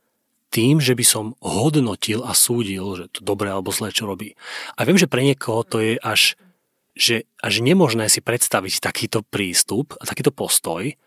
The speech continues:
ale to je cieľ. Pre mňa v rozhovoroch to je cieľ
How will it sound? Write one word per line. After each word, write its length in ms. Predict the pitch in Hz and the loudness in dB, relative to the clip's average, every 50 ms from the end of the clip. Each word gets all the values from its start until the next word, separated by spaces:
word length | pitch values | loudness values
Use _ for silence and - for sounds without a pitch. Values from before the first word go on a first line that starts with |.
| _ _ _ _ _ _ _ _ _ _ _ | _ _ _ _ _ _ _ _ _ _ _
ale 240 | - - 110 107 107 | -4 -4 -2 -2 -4
to 160 | - - 120 | 0 0 0
je 40 | 110 - | 2 2
cieľ. 480 | - - 135 131 123 92 80 - - - _ _ _ _ _ _ _ _ _ _ _ _ | 2 4 6 4 4 4 0 -6 -12 -18 _ _ _ _ _ _ _ _ _ _ _ _
Pre 160 | - - 104 95 | -6 -6 -4 -2
mňa 400 | 101 117 123 135 151 175 185 - _ _ _ _ _ _ _ _ _ _ _ _ | 0 2 2 2 2 0 0 -4 _ _ _ _ _ _ _ _ _ _ _ _
v 100 | - 107 | -14 -10
rozhovoroch 460 | 95 92 87 - 113 113 127 147 147 - - | -8 -6 -4 -2 0 2 2 2 2 0 0
to 80 | 139 120 | -2 -2
je 80 | 113 | 0
cieľ 480 | - - - 143 127 101 95 104 - - | -2 0 2 2 2 2 0 -6 -8 -12